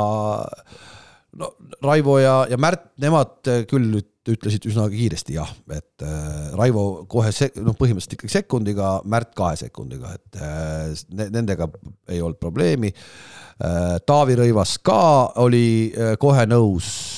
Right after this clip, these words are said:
ja, ja, ja noh, teades, et ta nagu üldse ujuda ei oska, on ju, ta t-, väga seda põdes, aga ta tahtis seda nagu ujumist selgeks saada.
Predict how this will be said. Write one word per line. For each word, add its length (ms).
ja, 200
ja, 160
ja 180
noh, 140
teades, 320
et 100
ta 120
nagu 200
üldse 380
ujuda 260
ei 60
oska, 340
on 140
ju, 60
ta 180
t-, 180
väga 240
seda 120
põdes, 380
aga 140
ta 80
tahtis 380
seda 160
nagu 160
ujumist 260
selgeks 260
saada. 220